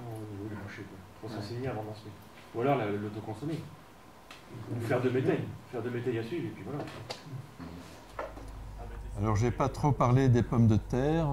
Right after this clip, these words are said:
Speaker 2: simplement, euh, fait une petite allusion hier, qu'on peut faire des petites buttes, euh, donc travailler pas trop profondément le sol, hein,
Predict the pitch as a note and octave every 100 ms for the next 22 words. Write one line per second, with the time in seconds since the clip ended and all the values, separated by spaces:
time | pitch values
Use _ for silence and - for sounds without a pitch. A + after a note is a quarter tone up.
0 | B2+ A2 - B2 - A2+ A2+ A#2 G#2+ F#2+
1 | F2 - F2+ F#2 F#2 F2 F2+ - G2 F#2
2 | F2 - - A2 A2 G2+ F#2+ F2+ A2 G#2+
3 | F#2+ G2 A2+ C3 B2+ - - - - -
4 | F#2 - A2 A2+ A2 - G2+ F2+ F2+ -
5 | B2 A#2 F#2+ A2 A#2+ - - G2 F#2+ F2+
6 | F#2 - - F2 F#2 F2+ - A2 - G#2
7 | G#2+ - G2 F#2 F#2 F#2+ F#2 - G#2 B2+
8 | G2